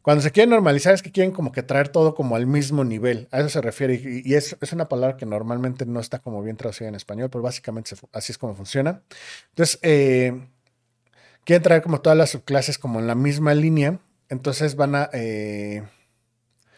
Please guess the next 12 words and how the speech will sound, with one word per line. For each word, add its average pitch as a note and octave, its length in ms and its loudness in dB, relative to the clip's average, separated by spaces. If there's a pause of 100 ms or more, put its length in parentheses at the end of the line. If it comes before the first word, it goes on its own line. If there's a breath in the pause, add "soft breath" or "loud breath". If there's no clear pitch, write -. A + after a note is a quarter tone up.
(1800 soft breath)
ahorita C#3+ 280 6
lo E3 120 4
que C3+ 100 -6
quieren D3+ 300 2
es D3 240 0
que D#3 140 0
estas D3 260 -2
actualizaciones C#3 720 -2
estén C3+ 260 -4
para C3 320 4
que, A2+ 160 -8
que, D3+ 420 -4